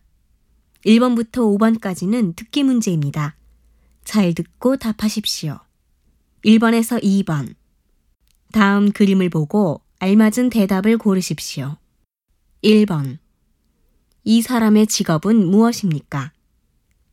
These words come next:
일 번. 간호사입니다. 이 번. 미용사입니다. 삼 번. 상담사입니다. 사 번. 요리사입니다.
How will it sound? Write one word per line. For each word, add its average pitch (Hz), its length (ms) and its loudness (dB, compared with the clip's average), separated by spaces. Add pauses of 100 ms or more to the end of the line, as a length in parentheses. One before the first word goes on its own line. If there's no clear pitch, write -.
(260)
일 208 200 4
번. 139 300 -6 (1300)
간호사입니다. 208 880 2 (1000)
이 208 200 6
번. 143 360 -4 (1000)
미용사입니다. 214 960 0 (880)
삼 226 360 4
번. 143 280 -2 (1080)
상담사입니다. 233 1200 0 (800)
사 208 340 -2
번. 156 300 -4 (1040)
요리사입니다. 208 1040 0